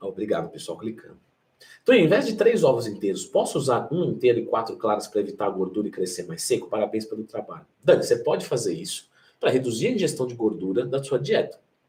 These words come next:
o que não vai te fazer crescer seco necessariamente. São outras estratégias que eu já comentei aqui no canal, tá? Tem um vídeo aqui no canal, como crescer seco, natural, né? Porque com hormônio você fala, "Com hormônio eu já sei." Não, é seu hormônio. Então,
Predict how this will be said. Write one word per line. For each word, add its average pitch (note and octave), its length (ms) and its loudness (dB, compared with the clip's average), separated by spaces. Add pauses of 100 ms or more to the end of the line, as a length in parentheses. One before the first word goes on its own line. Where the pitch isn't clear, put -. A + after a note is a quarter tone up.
(340)
o A#2+ 100 -2
que A#2+ 360 -4 (180)
não D3+ 160 4
vai C3+ 100 4
te B2 80 -2
fazer A2+ 220 2
crescer B2+ 300 0
seco - 300 -2
necessariamente. B2 840 -6 (300)
São G2+ 180 -6
outras C#3+ 540 6
estratégias C#3 680 2
que - 80 -2
eu D#3+ 40 6
já E3 140 2
comentei G#3+ 380 0
aqui F#3+ 140 -6
no G3 80 -4
canal, F#3+ 340 -4
tá? A2+ 160 -6
Tem C#3 220 0
um G#3 80 2
vídeo G#3+ 560 -4
aqui G#3 200 -14
no - 80 -10
canal, - 360 -8 (260)
como E3 300 6
crescer D3+ 380 -2
seco, - 460 -2 (120)
natural, - 640 -2 (340)
né? F#2 120 -8
Porque - 200 -20
com A#2 120 2
hormônio D3+ 240 6
você - 120 -2
fala, - 200 0
"Com B2 60 4
hormônio G3+ 200 4
eu F#4+ 80 10
já A#4 60 6
sei." F#3 280 2
Não, E3 160 2
é - 40 0
seu - 180 0
hormônio. B3 400 0 (360)
Então, C#3 320 -2